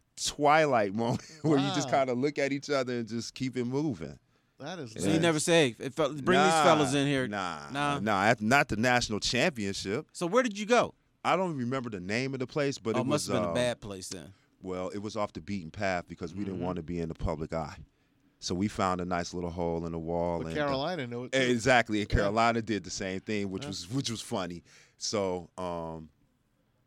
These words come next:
Speaker 1: we end up at this spot, we go in there, and, uh, I can't even t-, I think literally we were there maybe an hour, and it, it went off the rails 'cause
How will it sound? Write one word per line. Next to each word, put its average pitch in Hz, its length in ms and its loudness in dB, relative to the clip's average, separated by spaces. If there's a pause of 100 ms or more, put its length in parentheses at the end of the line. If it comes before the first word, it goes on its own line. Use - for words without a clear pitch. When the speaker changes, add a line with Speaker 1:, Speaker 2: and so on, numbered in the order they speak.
(560)
Speaker 1:
we 104 240 -6
end 98 200 -6
up 101 120 -6
at 104 120 -10
this 104 140 -8
spot, 92 460 -2 (220)
we 85 80 -16
go 95 300 -4
in 98 120 -8
there, 85 300 -4
and, 80 220 -8
uh, 78 380 -6 (960)
I 120 100 2
can't 117 300 -2
even 92 180 -8
t-, - 180 -12
I 117 140 0
think 113 240 -6
literally 95 540 -6
we 90 100 -10
were 87 180 -10
there 85 300 -8
maybe 82 380 -10
an 73 160 -14
hour, 65 640 -18 (680)
and 76 600 -12
it, 85 140 -10 (160)
it 87 120 -10
went 80 200 -12
off 73 240 -14
the 82 80 -14
rails 76 480 -12
'cause 76 320 -18